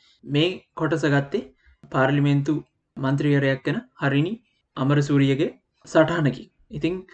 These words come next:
පළවෙනි චෝදනාව තමයි අපි කිව්ව කරුණු තුනට අමතරව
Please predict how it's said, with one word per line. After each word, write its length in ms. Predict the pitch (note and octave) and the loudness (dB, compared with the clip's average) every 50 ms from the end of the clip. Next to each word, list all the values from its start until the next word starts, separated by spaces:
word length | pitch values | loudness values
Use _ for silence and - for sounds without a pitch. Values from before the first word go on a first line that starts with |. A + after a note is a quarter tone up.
| _ _ _ - | _ _ _ -4
පළවෙනි 480 | - E3 C3+ C#3+ F3 F#3+ G#3+ A3 A3+ | 0 2 4 6 4 4 4 2 0
චෝදනාව 500 | G#3+ - E3+ D#3 C#3 C3+ B2+ B2 B2 B2 | 2 2 2 2 2 2 0 0 0 -2
තමයි 320 | A#2+ B2+ B2 B2 B2+ D#3 A3+ B3+ _ _ _ _ _ _ _ _ _ | -2 -4 -4 -2 -2 -4 -4 -6 _ _ _ _ _ _ _ _ _
අපි 240 | - - C#3 - D3 C#3+ - _ | -14 -14 -6 -4 -4 -4 -4 _
කිව්ව 240 | _ - D#3 C#3+ C#3+ C#3 | _ 2 4 4 4 4
කරුණු 320 | C#3+ D3 C#3 C3+ C3+ C3+ | 2 0 -2 0 0 0
තුනට 240 | C3+ C#3+ C3+ C3 B2+ | 0 0 0 2 0
අමතරව 360 | B2 B2 C3+ C3+ D#3 E3+ G3+ | 0 0 0 0 2 2 0